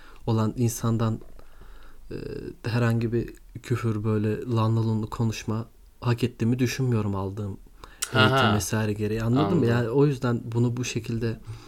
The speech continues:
Speaker 2: Ya tamam.
Speaker 1: e, söylememekte fayda var diye düşünüyorum.
Speaker 2: Tamam. Peki adam çok güzel, mesela Taylan Yıldız mıydı o adam?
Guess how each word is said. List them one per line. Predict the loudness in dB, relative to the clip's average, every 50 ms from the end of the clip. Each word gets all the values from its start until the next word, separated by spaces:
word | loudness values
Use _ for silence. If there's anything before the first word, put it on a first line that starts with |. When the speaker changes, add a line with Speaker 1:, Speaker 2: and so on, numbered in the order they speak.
| 0
Speaker 2:
Ya | 2 2 2 2 -2 -6
tamam. | -2 0 0 0 0 -2 -2 -6 -10 -14 -16 -14 -14 -14 -14 -14 -14
Speaker 1:
e, | -12 -12 -10 -8 -6 -6 -6 -6 -6 -8 -8 -10 -10
söylememekte | -2 2 2 4 4 4 2 2 0 -4 -4 -4 -4 -4
fayda | 0 2 2 2 2 2 0
var | 0 -2 -2 -2
diye | -2 -2 -2
düşünüyorum. | 0 -2 0 2 2 0
Speaker 2:
Tamam. | -2 -2 -2
Peki | -4 -4 -2 0 0
adam | 0 0 0 0 -2 -4 -6 -10 -16 -20 -20 -20 -20 -20 -20 -16
çok | -10 -4 -4 -4 -4 -4
güzel, | -10 -4 -2 0 0 0 -2 -6 -8 -8
mesela | -8 -6 -4 -4 -6 -6
Taylan | -4 -2 -2 0 2 2 2 2
Yıldız | 2 2 2 2 2 0 -2 -4 -4 -6 -4
mıydı | -4 -2 0 0 0
o |
adam? | 0 0 -2 -2 -4